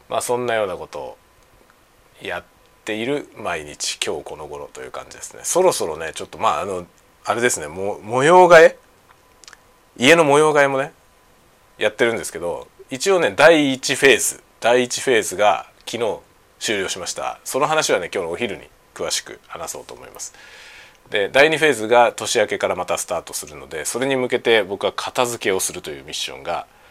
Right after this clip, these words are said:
発生します。これは大変です。相当大変なので、頑張って、<laughs> 頑張ってちまちまやります。という感じかな、ですね。はい。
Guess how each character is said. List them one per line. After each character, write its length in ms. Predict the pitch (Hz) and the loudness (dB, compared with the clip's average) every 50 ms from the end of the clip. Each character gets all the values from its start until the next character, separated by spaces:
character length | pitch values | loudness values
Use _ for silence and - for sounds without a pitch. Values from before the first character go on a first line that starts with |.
| - - - - _ _ _ _ _ _ _ | -20 -20 -20 -20 _ _ _ _ _ _ _
発 220 | - - - - | -10 -6 -6 -4
生 140 | - - - | -4 -4 -4
し 120 | - - - | -4 -4 -6
ま 80 | - - | -6 -8
す。 560 | - - - - - - - - - - _ _ _ _ _ _ _ _ - | -8 -8 -8 -10 -12 -16 -20 -20 -20 -20 _ _ _ _ _ _ _ _ -14
こ 80 | - 95 | -8 -8
れ 60 | 95 | -8
は 60 | 87 | -6
大 200 | - - 78 76 | -6 -6 -8 -8
変 200 | - 82 69 69 | -10 -12 -16 -16
で 80 | - - | -14 -12
す。 240 | - - - - - | -12 -12 -10 -10 -8
相 280 | 101 98 104 104 104 | -8 -6 -6 -6 -8
当 240 | 101 - 107 98 98 | -6 -4 -4 -4 -4
大 180 | - 101 98 92 | -4 -4 -4 -4
変 120 | 98 92 | -6 -10
な 100 | 90 85 | -12 -12
の 80 | 76 65 | -12 -12
で、 220 | - 65 62 - - - _ _ _ - - _ _ _ _ _ _ _ | -12 -12 -12 -12 -16 -20 _ _ _ -20 -20 _ _ _ _ _ _ _
頑 200 | - 85 85 87 | -10 -10 -8 -4
張 80 | 85 82 | -4 -4
っ 60 | - | -4
て、 300 | - _ - 73 69 - - - - - - | -4 _ -10 -10 -8 -6 -6 -6 -4 0 0
<laughs> 240 | 165 - - - - | 0 0 0 -2 -2
頑 160 | 180 151 127 | -2 -2 0
張 120 | 117 147 - | 0 0 0
っ 40 | - | 0
て 140 | - 117 | -2 -6
ち 120 | - - 101 | -6 -6 -6
ま 120 | 95 90 | -6 -8
ち 100 | 87 90 | -8 -10
ま 100 | 85 76 | -10 -12
や 80 | 73 73 | -14 -16
り 100 | 71 67 | -16 -18
ま 100 | - - | -18 -20
す。 140 | - - - _ - - - - - - - - - - - - - - - _ _ _ _ _ _ _ | -20 -20 -20 _ -20 -20 -20 -20 -20 -20 -20 -20 -20 -20 -20 -20 -20 -20 -20 _ _ _ _ _ _ _
と 100 | - 147 | -2 0
い 160 | 143 139 135 | 2 2 2
う 60 | 131 127 | 2 2
感 180 | 147 120 120 | 2 2 2
じ 80 | 123 127 | 2 0
か 100 | 117 110 | 0 0
な、 140 | 123 127 - - _ _ _ _ _ - | 0 -2 -6 -14 _ _ _ _ _ -12
で 100 | - - | -12 -10
す 100 | - - | -10 -10
ね。 220 | 71 69 - - _ _ _ _ _ _ | -12 -12 -14 -14 _ _ _ _ _ _
は 120 | - 80 | -10 -10
い。 100 | - - | -10 -12